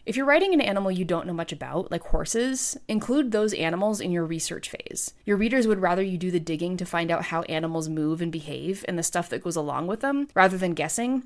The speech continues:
and getting it wrong. That's it for this companion episode to Writing Animals.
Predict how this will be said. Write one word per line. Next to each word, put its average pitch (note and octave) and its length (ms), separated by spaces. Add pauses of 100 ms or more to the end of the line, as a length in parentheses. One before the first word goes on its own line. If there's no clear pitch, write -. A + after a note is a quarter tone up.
and F#3 100
getting D#3 220
it C#3+ 100
wrong. - 300 (380)
That's G3 180
it E4+ 180
for B3 80
this F3+ 140
companion F3 460
episode A3+ 500 (120)
to D#3+ 100
Writing D#3 280
Animals. - 600